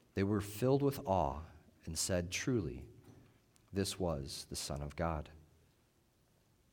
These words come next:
Knowing what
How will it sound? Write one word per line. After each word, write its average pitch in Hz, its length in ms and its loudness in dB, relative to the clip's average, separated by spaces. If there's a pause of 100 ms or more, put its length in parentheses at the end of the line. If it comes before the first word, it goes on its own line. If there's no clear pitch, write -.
(3000)
Knowing 135 420 10
what 110 480 6